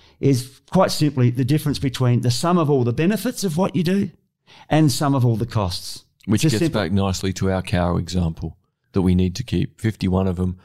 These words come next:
Speaker 2: We
Speaker 1: Yeah.
Speaker 2: maybe need a couple of spares to pay for the fences and the dam and fixing stuff.
Speaker 1: Well, that, some of that will be the cost, yes.
Speaker 2: Mm. But
Speaker 1: But,
Speaker 2: it's
Speaker 1: but
Speaker 2: this welfare idea that starts growing.
Speaker 1: But it's quite basic. It's quite, in fact, it's, it's, you know, fairly s-, simple economics. And, and one of the things I, I,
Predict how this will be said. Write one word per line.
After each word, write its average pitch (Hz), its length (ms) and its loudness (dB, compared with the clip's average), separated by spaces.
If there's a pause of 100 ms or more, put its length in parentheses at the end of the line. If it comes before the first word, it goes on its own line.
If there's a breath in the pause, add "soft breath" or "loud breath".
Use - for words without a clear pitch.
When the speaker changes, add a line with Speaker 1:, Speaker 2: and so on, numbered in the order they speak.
(140)
Speaker 2:
We 95 80 2
Speaker 1:
Yeah. 92 60 6
Speaker 2:
maybe 101 240 2
need 95 80 0
a 92 40 -4
couple 113 260 -4
of 92 40 -2
spares 95 280 -2
to - 100 -6
pay 92 180 -2
for - 120 -6
the 92 80 -2
fences 95 400 -2
and 90 120 -2
the 95 60 0
dam 95 460 0 (320 loud breath)
and 92 200 2
fixing 92 320 -4
stuff. - 400 -4
Speaker 1:
Well, 127 120 0
that, 139 180 0
some 170 180 0
of 160 40 2
that 151 120 0
will 131 120 2
be 127 140 0
the 107 120 -2
cost, 104 480 -2
yes. 98 380 2
Speaker 2:
Mm. - 100 -20
But 117 180 -2
Speaker 1:
But, 165 220 2
Speaker 2:
it's 117 160 -4
Speaker 1:
but 156 120 0
Speaker 2:
this 104 60 -2
welfare 117 520 0
idea 92 220 0
that 78 100 -6
starts - 280 -4
growing. 87 360 0
Speaker 1:
But 165 160 0
it's 160 240 -2
quite 247 240 0
basic. - 400 0
It's 123 220 -2
quite, - 220 -2
in 156 240 0
fact, 165 260 -2
it's, 131 160 -6
it's, - 300 -4
you 147 80 0
know, 120 60 4
fairly 147 300 0
s-, - 260 -6
simple 135 440 0
economics. 127 540 0
And, 123 160 2
and 131 160 0
one 139 140 0
of 120 60 -2
the 117 80 0
things 113 320 -2
I, 113 300 0
I, 107 60 -4